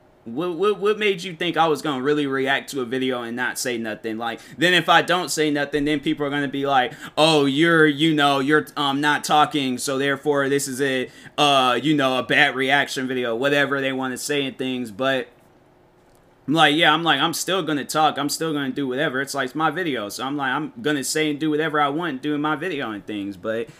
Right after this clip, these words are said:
yeah, it's like people, they just, you know, they, they just get, you know, too carried away with leaving a comment, then they don't watch the whole video, and then that's why they're, you know, so confused, and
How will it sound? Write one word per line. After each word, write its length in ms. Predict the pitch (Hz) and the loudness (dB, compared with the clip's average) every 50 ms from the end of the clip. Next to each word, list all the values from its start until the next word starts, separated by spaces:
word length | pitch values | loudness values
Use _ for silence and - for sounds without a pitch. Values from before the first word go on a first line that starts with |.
| - - - - - - - - - _ - | -20 -20 -20 -20 -20 -20 -20 -20 -20 _ -4
yeah, 260 | - 151 185 180 175 175 | 2 6 8 8 8 6
it's 180 | 185 180 - | 6 4 4
like 240 | 196 180 165 147 - | 4 4 4 4 2
people, 300 | - 185 190 170 180 165 | -2 -6 -4 -2 0 2
they 140 | 151 156 175 | 4 4 2
just, 280 | 165 170 165 151 - | 0 -2 -4 -2 0
you 100 | 151 160 | 0 -2
know, 240 | 165 156 156 156 151 | 0 2 2 2 0
they, 500 | 135 131 143 151 156 156 156 156 156 151 | 0 0 2 2 4 4 4 4 2 0
they 200 | 123 95 123 147 | 0 -2 -4 -4
just 280 | 147 156 147 127 113 104 | -4 -4 -6 -6 -6 -4
get, 360 | 104 143 147 151 151 - - | 0 6 6 6 6 6 2
you 180 | 131 131 147 147 | -2 -2 0 0
know, 200 | 147 143 139 135 | 0 0 -2 -2
too 400 | - - 151 143 143 143 131 120 | -4 -4 -2 -2 0 -2 -2 -4
carried 360 | - - 156 147 143 143 135 | -4 0 2 2 4 2 2
away 320 | 131 127 127 139 143 143 | 0 -2 0 0 2 0
with 240 | 135 127 131 123 117 | 0 -2 -4 -4 -6
leaving 300 | 120 127 135 135 123 127 | -4 -4 -4 -2 -2 -4
a 60 | 123 113 | -6 -6
comment, 520 | - - 135 139 135 127 123 120 110 92 | -4 -4 -2 0 0 -2 -2 -4 -8 -8
then 120 | 117 117 | -8 -8
they 100 | 117 123 | -6 -4
don't 240 | 123 127 127 123 - | -4 -4 -6 -6 -4
watch 320 | 110 131 131 131 127 - - | -2 0 0 0 -2 -2 -6
the 100 | 127 113 | -4 -2
whole 220 | 131 135 131 120 | -2 -2 -2 -2
video, 440 | 113 139 143 135 131 131 127 127 123 | 0 0 0 0 0 0 0 -2 -2
and 140 | 117 117 117 | -4 -6 -8
then 140 | 117 120 | -8 -6
that's 280 | 120 127 135 135 - - | -2 -2 -2 -2 -4 -4
why 220 | 139 131 127 120 | 0 0 2 2
they're, 200 | 120 131 127 127 | 2 0 0 -2
you 220 | 123 120 117 139 135 | -2 -2 -2 -2 0
know, 200 | 131 131 123 123 | 0 0 0 -2
so 260 | 117 - 151 139 135 | -2 -2 -2 -2 -2
confused, 720 | 131 - 131 117 - - 147 151 147 147 143 139 123 110 | -4 -6 -10 -10 -4 0 2 4 4 4 2 0 -4 -6
and 360 | 123 127 123 123 127 123 113 | -6 -6 -4 -2 -2 -4 -4